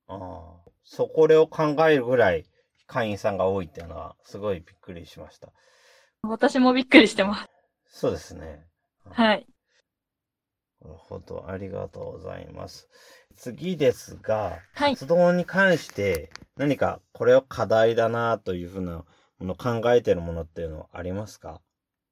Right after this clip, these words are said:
Speaker 2: そうですね。課題としては、まだその制度的にシェアキッチンっていう形態が、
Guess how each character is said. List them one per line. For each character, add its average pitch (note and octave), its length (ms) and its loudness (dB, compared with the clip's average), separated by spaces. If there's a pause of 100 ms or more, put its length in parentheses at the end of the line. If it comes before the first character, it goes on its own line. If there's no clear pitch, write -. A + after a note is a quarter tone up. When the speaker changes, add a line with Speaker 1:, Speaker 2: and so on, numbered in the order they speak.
(460)
Speaker 2:
そ C4+ 200 2
う A#3+ 40 4
で A3+ 80 2
す G3+ 120 -12
ね。 G3+ 100 -8
課 A#3 180 -2
題 C#4+ 240 4
と D#4 160 2
し - 100 -10
て D#4 180 4
は、 A#3+ 540 6 (420)
ま C4 140 8
だ A#3+ 120 4
そ A#3+ 140 0
の G#3+ 120 2
制 D4+ 280 8
度 E4+ 120 4
的 D#4+ 280 -4
に D#4+ 260 0
シ C4 140 0
ェ C#4 80 10
ア C#4+ 60 6
キ D#4+ 120 -2
ッ - 100 -6
チ A#3+ 140 0
ン A3 40 0
っ - 20 0
て - 80 -4
い G3+ 120 0
う G3+ 60 -2
形 A3 220 0
態 A3 280 2
が、 A3 420 4